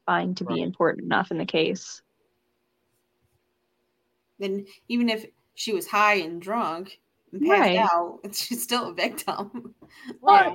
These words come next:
Speaker 3: Yeah,
Speaker 1: it,
Speaker 3: so.
Speaker 1: and, but e-, even in the opposite, you know, they
Speaker 3: Yeah.
Speaker 1: can't claim that, "Oh, we were drunk, we didn't know what we were doing. Oh,
Speaker 3: Yeah,
Speaker 1: we were high,
Speaker 3: right.
Speaker 1: we didn't know what we
Speaker 3: Right.
Speaker 1: were doing."
Speaker 3: Exa-, yeah,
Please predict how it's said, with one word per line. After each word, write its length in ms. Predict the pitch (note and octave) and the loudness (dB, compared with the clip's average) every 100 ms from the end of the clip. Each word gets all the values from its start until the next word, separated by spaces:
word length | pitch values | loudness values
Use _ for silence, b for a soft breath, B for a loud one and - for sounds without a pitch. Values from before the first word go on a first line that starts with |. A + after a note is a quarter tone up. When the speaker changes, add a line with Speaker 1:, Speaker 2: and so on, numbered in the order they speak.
| F#3+ | 0
Speaker 3:
Yeah, 80 | E4 | 0
Speaker 1:
it, 40 | |
Speaker 3:
so. 80 | F4 D#4+ - - | 0 -6 0 2
Speaker 1:
and, 120 | D#4+ - | 4 4
but 220 | A#3+ B3+ | 6 6
e-, 140 | C4+ C4 | 8 8
even 200 | C#4 C#4 | 8 8
in 80 | B3 | 8
the 80 | |
opposite, 580 | - C4+ - A3 F3 - - | 6 4 4 -2 0 -2 0
you 140 | A#3 | 2
know, 320 | G3 F#3 F#3+ | 4 2 0
they 160 | G3+ A3 | 4 4
Speaker 3:
Yeah. 80 | A3+ | 4
Speaker 1:
can't 240 | C4+ A#3 - - | 0 0 -2 0
claim 360 | A#3+ A#3 A3 | 4 6 6
that, 160 | F#3+ F3+ | 4 4
"Oh, 140 | G#3 G#3+ | 6 6
we 160 | G#3+ | 6
were 120 | F3+ | 2
drunk, 300 | F3+ F#3 F#3 F#3 | 2 0 0 -2
we 60 | |
didn't 180 | F#3 F3 | -4 -2
know 100 | F#3 | -4
what 80 | E3+ | -4
we 60 | F3+ | -6
were 60 | |
doing. 420 | F3+ G3 G3+ G3 G3 | -4 -2 0 2 4
Oh, 80 | |
Speaker 3:
Yeah, 60 | F#3+ | 4
Speaker 1:
we 120 | F3+ | 2
were 100 | E3 | 0
high, 180 | F3 F3 | 0 0
Speaker 3:
right. 80 | F3+ | 2
Speaker 1:
we 100 | F3+ | 0
didn't 180 | F3 E3+ | 0 -2
know 100 | E3 | -2
what 120 | - - | -4 -4
we 40 | |
Speaker 3:
Right. 100 | E3 | -4
Speaker 1:
were 60 | - | -4
doing." 440 | F#3+ G3 G3 F#3+ | -2 0 0 0
Speaker 3:
Exa-, 100 | F#3+ F#3 | -2 -2
yeah, 160 | G3+ | -4